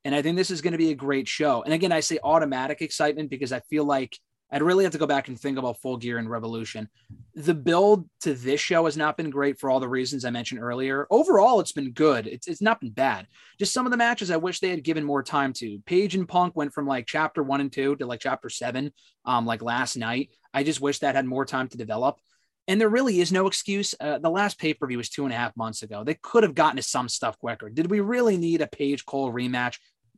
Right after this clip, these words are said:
Awesome match. Did we really need to extend that? Probably not. Um, Hardys and Young Bucks has been great for what we've seen. That could have started a little bit sooner too.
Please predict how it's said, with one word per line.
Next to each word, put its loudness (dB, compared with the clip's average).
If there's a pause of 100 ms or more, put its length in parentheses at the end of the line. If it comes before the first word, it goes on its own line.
Awesome 6
match. -2
Did 2
we 2
really 4
need 0
to 4
extend -4
that? -4 (160)
Probably 0
not. -4 (400)
Um, -2
Hardys 2
and -2
Young 0
Bucks 2
has -10
been -4
great -2
for -10
what -2
we've -4
seen. -4 (140)
That 2
could -4
have -6
started 0
a -4
little -6
bit -10
sooner -6
too. -8